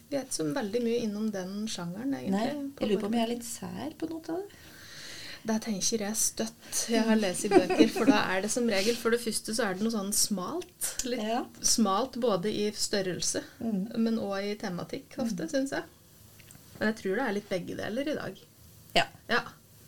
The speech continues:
Speaker 1: Nå har jo ikke vi planlagt noe av dette her.
Speaker 2: Neida.
Speaker 1: <laughs> Så,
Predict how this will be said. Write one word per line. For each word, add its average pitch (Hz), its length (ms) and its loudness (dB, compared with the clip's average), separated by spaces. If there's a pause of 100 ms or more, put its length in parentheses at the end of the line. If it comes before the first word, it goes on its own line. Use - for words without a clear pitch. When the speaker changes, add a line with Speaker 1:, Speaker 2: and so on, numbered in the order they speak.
(600)
Speaker 1:
Nå 302 180 4
har 269 140 4
jo 240 80 4
ikke 285 200 -2
vi 220 240 0
planlagt 208 580 -2
noe 202 100 0 (120)
av 277 80 6
dette 226 220 0
her. 247 220 6 (540)
Speaker 2:
Neida. 302 260 0 (100)
Speaker 1:
<laughs> - 100 -6
Så, - 120 6